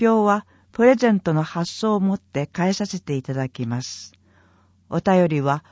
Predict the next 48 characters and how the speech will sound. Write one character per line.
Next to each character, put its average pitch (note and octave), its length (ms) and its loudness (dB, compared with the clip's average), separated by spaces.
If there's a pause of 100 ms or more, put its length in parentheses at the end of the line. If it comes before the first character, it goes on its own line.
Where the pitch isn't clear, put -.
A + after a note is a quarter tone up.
(440)
広 G#3+ 260 2
報 A3 180 2
誌 G3+ 140 -4
な E3+ 140 0
ど D#3+ 80 -2
で C#3+ 120 -4
紹 F#3+ 320 -2
介 G3 240 -4
す - 160 -12
る F#3 120 -2
場 E3+ 200 -2
合 E3 140 -2
が D#3 160 -4
あ D3 60 -4
り C#3 160 -6
ま B2+ 180 -4
す。 - 320 -20 (1120)
個 A3 160 2
人 C4+ 300 2
情 C4 220 0
報 B2 380 -10
は A2 200 -6 (320)
プ A3+ 140 2
レ B3 80 6
ゼ A#3 140 2
ン G3 80 0
ト F3 140 -2
の E3+ 100 0
発 F3+ 300 -8
送 G#3 280 -4
に F#3+ 300 -2
使 - 260 -6
用 D#3 180 0
し D#3 200 -6
ま C3+ 200 -4
す。 - 240 -14 (960)
ま F3+ 180 -2
た、 F3 260 0 (340)
意 A3 140 -2
見 G#3+ 260 2
の F3+ 120 2
内 G3 300 2
容 A3 180 4
に G#3 140 0
よ G3+ 100 0
っ G3+ 40 -4
て - 220 -6
は、 D3+ 260 -2